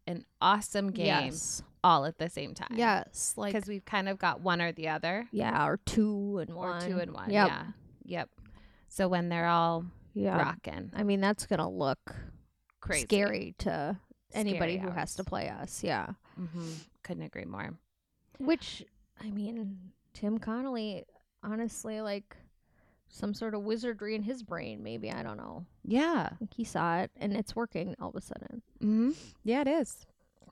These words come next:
Speaker 2: Oh, yeah, shout out to Kat, too. Happy birthday yesterday.
Speaker 1: Oh, yeah. H B D, Scorpio.
Speaker 2: Yeah. He was born in nineteen ninety-five.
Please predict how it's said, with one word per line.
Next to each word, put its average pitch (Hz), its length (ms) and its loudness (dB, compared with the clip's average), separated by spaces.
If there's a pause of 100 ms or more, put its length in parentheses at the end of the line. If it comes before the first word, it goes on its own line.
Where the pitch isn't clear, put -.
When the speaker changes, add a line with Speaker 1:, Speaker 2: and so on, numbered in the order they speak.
(760)
Speaker 2:
Oh, 233 60 0
yeah, 254 120 6
shout 262 240 4
out 302 100 2
to 277 80 2
Kat, 233 300 4
too. 196 180 4
Happy 185 260 6
birthday 208 340 4
yesterday. 196 600 0 (200)
Speaker 1:
Oh, 508 380 4
yeah. 180 280 2 (180)
H 349 260 -2
B 359 100 2
D, 359 220 0
Scorpio. 214 480 -2
Speaker 2:
Yeah. 285 340 4 (1000)
He - 140 6
was 339 160 10
born 392 220 6
in 269 200 8
nineteen 202 600 6
ninety-five. 180 1400 4